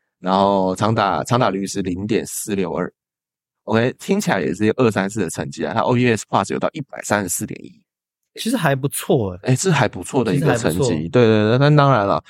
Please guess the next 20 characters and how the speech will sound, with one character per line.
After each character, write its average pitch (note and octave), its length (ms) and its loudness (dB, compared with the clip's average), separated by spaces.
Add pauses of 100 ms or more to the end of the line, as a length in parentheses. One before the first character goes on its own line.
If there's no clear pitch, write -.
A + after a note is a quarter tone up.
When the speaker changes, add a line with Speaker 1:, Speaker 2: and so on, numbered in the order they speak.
(200)
Speaker 1:
他 D#3 180 4
有 A#2+ 240 4
一 - 20 2
些 B2+ 220 4
成 G#2 240 4
绩 A2 240 2
其 G#2 140 -2
实 F#2+ 240 -2
感 F#2 200 0
觉 E2+ 200 -2
来 F#2 240 2
讲 G#2 220 -2
啊， - 200 -8 (240)
感 G#2+ 140 0
觉 G2 120 2
来 F#2+ 160 4
讲 F#2+ 240 -2
他 G#2 440 0
其 G2+ 160 -4
实 F#2+ 600 -4